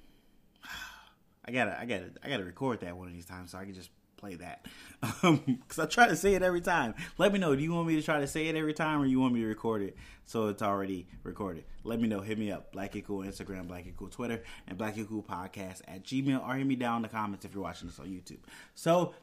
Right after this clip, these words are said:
the movie we're doing is Aladdin. Disney's live, uh, action Aladdin movie. S-,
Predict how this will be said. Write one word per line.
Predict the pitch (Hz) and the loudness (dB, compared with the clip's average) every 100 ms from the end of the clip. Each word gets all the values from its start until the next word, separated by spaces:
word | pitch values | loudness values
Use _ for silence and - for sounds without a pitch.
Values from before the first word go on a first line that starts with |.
| - | 0
the | |
movie | 135 160 214 208 | 2 6 8 8
we're | 202 202 | 8 6
doing | 165 143 175 165 151 135 123 - - - | 6 8 10 12 12 10 8 2 -16 -14
is | 120 135 | 2 2
Aladdin. | 123 120 127 127 113 104 101 - - - - - - - | 4 2 2 2 2 0 2 0 0 -8 -14 -14 -16 2
Disney's | 151 160 160 160 156 156 147 - - - | 4 6 4 6 6 6 4 -2 -14 -12
live, | 107 123 151 165 170 147 - - - - | -4 4 8 10 8 4 -4 -18 -20 -12
uh, | 131 135 135 131 123 120 107 - - - | -2 0 0 0 0 -2 -4 -12 -14 -6
action | 147 156 - 135 117 | 0 0 2 0 0
Aladdin | 107 104 101 104 110 | 0 -4 -4 -2 -2
movie. | 113 113 110 110 107 - - - - - - - | -2 -2 -4 -6 -8 -20 -20 -18 -16 -18 -18 -16
S-, | - - - - - - - - | -10 -8 -6 -6 -4 -6 -6 -10